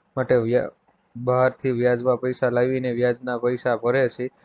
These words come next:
જેથી ખેડૂતોને ઓટો રિન્યૂ સુવિધા આપીને ખેડૂતોને થોડી રાહત આપવામાં આવે, તેવી માંગ ખેડૂતો કરી રહ્યા છે. ખેડૂતોના ખાતામાં આવશે રૂપિયા. પી એમ કિસાન યોજનાની સાથે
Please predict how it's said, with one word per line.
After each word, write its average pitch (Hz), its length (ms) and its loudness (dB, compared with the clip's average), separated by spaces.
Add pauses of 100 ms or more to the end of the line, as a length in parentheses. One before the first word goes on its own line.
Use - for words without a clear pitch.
(220)
જેથી 131 260 -2
ખેડૂતોને 127 480 -2
ઓટો 120 280 0
રિન્યૂ 127 300 -4
સુવિધા 127 320 2
આપીને 127 320 -4
ખેડૂતોને 127 540 -4
થોડી 123 280 -2
રાહત 120 260 -2
આપવામાં 123 480 -4
આવે, 123 180 2
તેવી 127 220 -4
માંગ 123 220 -4
ખેડૂતો 120 340 -6
કરી 117 260 -8
રહ્યા 117 320 -2 (640)
છે. 131 140 -4 (420)
ખેડૂતોના 131 480 -4
ખાતામાં 123 460 0
આવશે 113 260 -4 (240)
રૂપિયા. 117 460 -6
પી 127 200 -6
એમ 135 120 -4
કિસાન 131 340 -6
યોજનાની 127 480 -4
સાથે - 600 -6